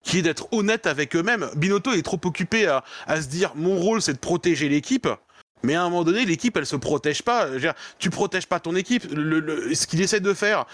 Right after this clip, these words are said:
c'est, « Je veux protéger mon équipe pour pas qu'on passe pour des cons. » Mais mec, ce qui est en train de se passer,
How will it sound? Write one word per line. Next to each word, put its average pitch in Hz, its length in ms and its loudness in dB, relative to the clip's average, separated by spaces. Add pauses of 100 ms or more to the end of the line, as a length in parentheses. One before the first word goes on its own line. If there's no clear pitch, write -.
(180)
c'est, « 190 200 0
Je 135 60 -8
veux 180 80 0
protéger 190 340 -2
mon 180 120 0
équipe 185 220 -2
pour 165 120 -2
pas 175 100 0
qu'on 160 80 -8
passe 160 160 -4
pour 139 160 0
des 165 120 2
cons. » 247 240 -2
Mais 127 140 0
mec, 175 220 0
ce - 40 -6
qui 143 60 -2
est - 20 2
en 117 40 -6
train 131 120 -2
de 117 40 -6
se 127 100 -2
passer, 120 460 0